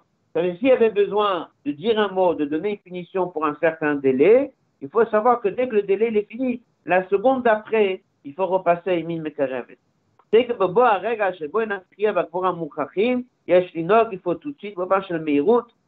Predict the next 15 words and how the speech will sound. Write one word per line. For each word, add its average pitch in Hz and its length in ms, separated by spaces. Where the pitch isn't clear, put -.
repasser 196 560
Bekav 180 380
Shel 151 140
Chesed 175 340
Vekiru, 170 480
Yemin 165 300
Mekarevet. 135 520
Il - 300
faut 160 120
tout 226 180
de 240 60
suite 202 140
rattraper 180 580
Yemin 151 240
Mekarevet. 131 460